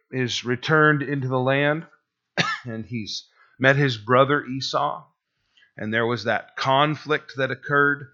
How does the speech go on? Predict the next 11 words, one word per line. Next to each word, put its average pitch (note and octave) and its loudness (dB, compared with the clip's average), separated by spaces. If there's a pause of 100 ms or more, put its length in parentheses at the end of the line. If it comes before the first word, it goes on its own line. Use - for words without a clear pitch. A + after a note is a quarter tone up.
(400)
between C#3+ -4
them, C#3 -6 (760)
and, G#2 -4
uh, G2 -2 (260)
they've A#2 -4 (760)
buried B2+ 2
the A2+ 0
hatchet B2+ -4 (480)
in C3 -2
a C3 0
way, C3+ -2